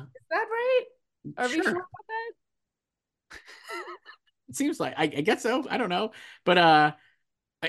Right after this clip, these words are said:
Speaker 2: in her speech, she was like, "We're the most important people," basically. That was, that was what I heard,
Speaker 1: I
Speaker 2: at
Speaker 1: mean,
Speaker 2: least.
Speaker 1: actors always think they're the most important people.
Speaker 2: And I was like, "Well, they are the most important, and certainly in the Academy, 'cause they're the biggest." So I was like, "If, if there's enough momentum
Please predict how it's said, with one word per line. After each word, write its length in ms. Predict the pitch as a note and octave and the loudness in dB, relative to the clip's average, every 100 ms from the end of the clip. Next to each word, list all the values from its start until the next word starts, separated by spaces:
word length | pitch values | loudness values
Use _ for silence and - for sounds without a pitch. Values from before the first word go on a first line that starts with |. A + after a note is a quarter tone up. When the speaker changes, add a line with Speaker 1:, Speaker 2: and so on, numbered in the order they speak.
| - | 0
Speaker 2:
in 120 | F#3 | 2
her 140 | F3+ G3 | 4 2
speech, 240 | - F#3+ | 2 -2
she 80 | F#3 | 2
was 140 | D#3+ | 2
like, 120 | D#3 C#3+ | 2 2
"We're 180 | D#3+ F3 | 2 2
the 80 | D#3+ | 2
most 220 | D#3 D3+ | 0 0
important 400 | C3+ C#3+ A#2 A2+ | -6 -6 -8 -6
people," 320 | A2 - B3+ | -6 -4 0
basically. 560 | G#3 C3 - - - E3 | 4 4 4 -8 -8 2
That 180 | G#3 | 6
was, 140 | G#3 F3+ | 6 6
that 280 | E3 G3+ G#3 | 2 6 6
was 120 | E3+ | 6
what 80 | D3 | 6
I 160 | C3 | 4
heard, 200 | G#2+ A#2+ | 2 -2
Speaker 1:
I 40 | A#3+ | 2
Speaker 2:
at 40 | |
Speaker 1:
mean, 140 | A3+ | 2
Speaker 2:
least. 100 | G3 | 4
Speaker 1:
actors 320 | G3 G3 G3+ F3 | 4 4 4 4
always 300 | D#3 D#3 D3 | 2 0 -6
think 140 | G2+ | -10
they're 80 | G#2 | -12
the 80 | F2+ | -12
most 180 | F2+ - | -14 -16
important 300 | - - - | -18 -18 -14
people. 220 | - F3 | -6 0
Speaker 2:
And 100 | E3+ | 2
I 60 | |
was 180 | E3+ E3 | 2 2
like, 240 | E3+ D#3 E3 | 0 0 0
"Well, 80 | |
they 160 | E3+ G3 | 2 4
are 160 | A3 A3 | 6 4
the 80 | |
most 220 | F#3+ F3+ E3+ | 2 -2 -4
important, 280 | D#3+ D#3 | -4 -2
and 80 | D3 | -2
certainly 240 | D#3 D#3 D3 | -2 0 0
in 40 | |
the 60 | C#3+ | 0
Academy, 280 | D#3 C#3+ C3 | -2 -2 -4
'cause 140 | C3 | -4
they're 100 | C3+ | -2
the 100 | B2 | -2
biggest." 360 | B2+ B2 G2+ - | -2 -2 -6 -2
So 80 | |
I 80 | D3+ | 0
was 80 | E3 | 2
like, 180 | E3+ - | 0 0
"If, 200 | F3 E3 _ _ _ - | 0 -2 _ _ _ -6
if 180 | D#3+ | -2
there's 260 | D#3+ F#3+ F#3 | 0 2 2
enough 300 | F3+ F#3 F#3 | 2 0 0
momentum 600 | E3 D3 D3+ D3 B2+ A#2 | -2 -2 -2 -2 -6 -8